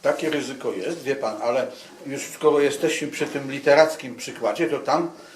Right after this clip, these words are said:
jeszcze jedna substancja występuje, tak zwany ocykan. Że jak ktoś ją zażyje, to się ocyka. Wszystkie, ona znosi wszystkie maskony. I wtedy widzi, co jest naprawdę. Ta wizja jest przerażająca.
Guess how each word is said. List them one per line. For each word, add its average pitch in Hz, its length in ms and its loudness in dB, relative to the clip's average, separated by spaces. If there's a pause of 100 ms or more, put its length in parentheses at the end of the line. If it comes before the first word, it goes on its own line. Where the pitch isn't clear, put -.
(200)
jeszcze 160 360 2
jedna 160 320 2
substancja 107 680 -6
występuje, 139 680 -2 (220)
tak 117 160 -2
zwany 151 340 2
ocykan. - 500 -2 (920)
Że 135 80 0
jak 127 100 2
ktoś 190 220 2
ją 151 180 2
zażyje, 190 360 2
to 202 80 -4
się 226 160 -4
ocyka. 233 580 0 (640)
Wszystkie, - 580 6
ona 214 280 6
znosi 254 460 4
wszystkie 240 420 2
maskony. 233 500 0 (840)
I 180 40 0
wtedy 254 320 6
widzi, 247 420 -2 (100)
co 240 100 8
jest 226 180 6
naprawdę. 220 400 6
Ta 151 120 6
wizja 180 260 2
jest 170 120 6
przerażająca. 180 1000 4